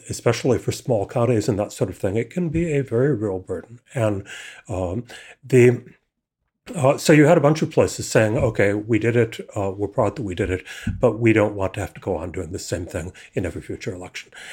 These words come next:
uh, especially for the primaries, where only a few people may be turning out anyway, and, you know, it was just to open for fifteen days of early voting for that, too. And then on the other side, you had, uh, people who are, uh, you see this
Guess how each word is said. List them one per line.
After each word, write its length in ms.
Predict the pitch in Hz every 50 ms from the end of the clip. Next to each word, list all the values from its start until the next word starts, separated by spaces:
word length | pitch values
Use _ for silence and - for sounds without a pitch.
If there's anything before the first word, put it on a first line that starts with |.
| - - -
uh, 300 | - 87 90 87 85 92 110 - - - -
especially 460 | 180 - - 180 156 - - 135 98
for 100 | - -
the 80 | 107 98
primaries, 600 | - - 117 95 95 98 90 85 87 92 90 - -
where 200 | 117 104 107 139
only 260 | 135 110 107 107 101
a 60 | 95
few 160 | - - 120 104
people 320 | - 104 87 - 98 92
may 140 | 90 95 95
be 120 | 92 92
turning 260 | - - 127 92 98
out 140 | 101 95 101
anyway, 420 | 151 175 185 185 151 143 139 143 139
and, 240 | 131 123 110 127
you 80 | 127 104
know, 100 | 95 101
it 40 | 95
was 140 | 104 101 -
just 140 | 113 -
to 60 | - 131
open 240 | 98 - - 104
for 140 | 92 - 110
fifteen 380 | - - - - - 101 87 95
days 220 | 92 90 90 -
of 60 | - - 120
early 160 | 101 92 95
voting 320 | 101 92 92 95 92 - - - - - _
for 140 | - - 107
that, 240 | 98 95 98 - -
too. 240 | - 175 131 - - - - - - - - - -
And 360 | - 131 123 127 123 113 127 - - - - - -
then 160 | 135 147 151
on 120 | 151 143
the 100 | 135 131
other 180 | 139 - 202 180
side, 460 | 165 - - 90 85 82 98 113 135 - _
you 220 | - 127 120 110
had, 420 | 92 113 113 107 104 - - 156 - - - - - - _ -
uh, 360 | 104 92 95 87 92 113 - - _ _ _ -
people 300 | - 131 - - 135 113
who 180 | 139 147 123
are, 220 | 139 147 156 156 156
uh, 320 | - _ - - - - _ _
you 260 | - 233 190 190 185 - - - - - -
see 260 | - - - - 202
this 340 | 220 202 196 185 - - -